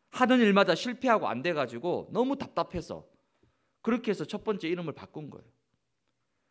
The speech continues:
근데도 나아지지 않고 오히려 더 나빠지고 더 안 좋아지고, 그래서 이번에 아예 작정하고 점집에 가서 무속인에게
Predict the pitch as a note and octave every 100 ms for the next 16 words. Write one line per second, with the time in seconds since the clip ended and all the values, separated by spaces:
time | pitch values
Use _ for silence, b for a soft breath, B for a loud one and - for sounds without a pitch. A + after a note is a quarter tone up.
0 | _ _ A#3 A#3 F3 G#3+ C4+ - - _
1 | _ _ - D3+ F#3 D#3 C#3+ D3+ D3 -
2 | G2+ - C#3+ E3+ E3 D#3 F3 G#3 G3+ D#3+
3 | C3 G#2+ - F#3+ G3 C#3+ D3+ E3 D#3+ D#3
4 | G#2 E2+ _ _ _ _ _ _ _ _
5 | _ _ _ _ _ _ _ _ _ _
6 | A3+ A3 D#3+ G3 A#2+ D3 D#3+ - - -
7 | A3+ G#3+ E3 G3+ - - - C#3 C#3+ G3
8 | F#3 A#2+ G#2 G2+ E2+ _ _ _ _ _
9 | _ - D3+ D#3+ G3+ G#3+ E3+ - D#2+